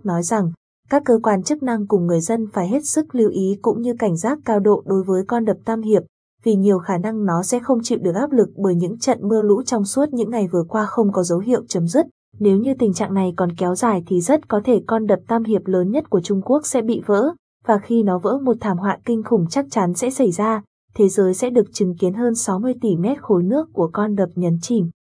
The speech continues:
và cuốn trôi ba phần tư diện tích của Trung Quốc ra ngoài Biển Đông.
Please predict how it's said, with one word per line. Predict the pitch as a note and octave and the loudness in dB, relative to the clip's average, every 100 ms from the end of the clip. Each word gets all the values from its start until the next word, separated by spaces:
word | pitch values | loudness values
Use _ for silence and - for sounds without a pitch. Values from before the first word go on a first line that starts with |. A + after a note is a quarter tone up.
| _ | _
và | A3 G3 | -2 0
cuốn | G3+ F#3+ | 0 0
trôi | G3+ B3 | 2 2
ba | A3+ G#3+ | 2 -2
phần | G#3+ F3+ E3+ | 0 -2 0
tư | A#3 A3 | 0 0
diện | A3 - | -2 0
tích | D4+ D#4+ | -2 0
của | B3 F3 | 0 0
Trung | A3 G3+ | 0 -2
Quốc | G3+ D#4 | 0 0
ra | - A#3 | 0 -2
ngoài | G#3 F#3 F3+ | 0 0 0
Biển | E3+ D#3+ | 0 0
Đông. | G#3+ | 0